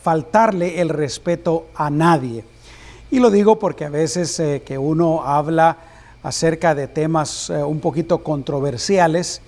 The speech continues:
eh, hay personas que siempre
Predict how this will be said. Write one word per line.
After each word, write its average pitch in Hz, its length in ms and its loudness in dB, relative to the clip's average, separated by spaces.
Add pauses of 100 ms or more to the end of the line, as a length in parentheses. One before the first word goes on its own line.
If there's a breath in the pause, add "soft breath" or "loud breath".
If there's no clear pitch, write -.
(440 soft breath)
eh, 135 560 0 (160)
hay 180 140 -4
personas 202 520 0
que 160 100 -4
siempre 180 640 -2